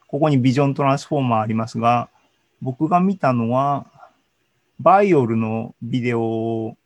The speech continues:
の説明をしてるのがあって、あの、わかりやすいです。英語がわかる人はこれ見たら、あ、大体論文読まなくても内容わかるかなって感じ。手抜きですけども。です。なので今から、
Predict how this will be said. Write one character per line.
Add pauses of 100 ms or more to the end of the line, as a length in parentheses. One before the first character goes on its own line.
の
説
明
を
し
て
る
の
が
あ
っ (140)
て、 (960)
あ
の、
わ
か
り
や
す
い
で
す。
英
語
が
わ
か
る
人
は
こ
れ
見
た
ら、
あ、
大
体
論
文
読
ま
な
く
て
も
内
容
わ
か
る
か
な
っ
て
感
じ。
手
抜
き
で
す
け
ど
も。 (380)
で
す。 (180)
な
の
で
今
か
ら、